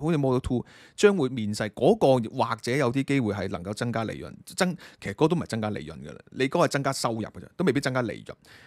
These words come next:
咁但係你F S D呢 part，即係我唔知佢 deal 點樣，但係點都好，我唔認為佢會有好長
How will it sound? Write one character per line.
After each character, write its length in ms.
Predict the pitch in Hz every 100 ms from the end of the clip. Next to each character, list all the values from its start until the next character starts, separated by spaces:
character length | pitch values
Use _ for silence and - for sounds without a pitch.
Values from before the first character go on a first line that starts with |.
| _
咁 120 | 233
但 20 |
係 100 | 240 139
你 60 |
F 220 | 156 202 190
S 160 | 190
D 140 | - 185
呢 120 | 175
part， 220 | 160 135 _ _
即 100 | -
係 60 | 180
我 140 | 113
唔 80 | 101
知 200 | - 135
佢 60 | -
deal 200 | 127 127
點 160 | 90 95
樣， 140 | 101
但 120 | 131 139
係 40 | _
點 280 | 117 135 185
都 120 | 185
好， 100 | 127
我 140 | 123
唔 100 | 117 104
認 340 | 113 127 113 110
為 260 | 87 82 - _ _ _ -
佢 240 | 143 139
會 140 | 143
有 180 | 139 120
好 120 | 123 95 107 165
長 240 | - -